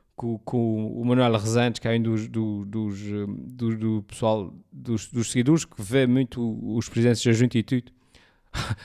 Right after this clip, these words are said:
estava a mandar mensagem às quatro da manhã e ia falar com ele às quatro da manhã, tipo, "Ah, e então, e essa vida, não sei o quê."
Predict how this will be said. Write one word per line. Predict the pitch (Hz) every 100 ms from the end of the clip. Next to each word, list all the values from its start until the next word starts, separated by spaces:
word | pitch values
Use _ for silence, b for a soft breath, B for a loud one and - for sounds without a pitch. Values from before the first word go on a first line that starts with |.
| B B -
estava | 110 139
a | 123
mandar | 151 143 135
mensagem | 143 123 135 123 123
às |
quatro | - 127
da | 135
manhã | 127 123 135 131
e | 117
ia | 117
falar | 101 110 104
com | 101
ele | 104
às | 95
quatro | 101 107
da |
manhã, | 101 104 98
tipo, | 95 123
"Ah, | 190 139
e | 135
então, | 170 165 143
e | 139
essa | 139 147
vida, | 135 131
não | 120
sei | 117
o |
quê." | 123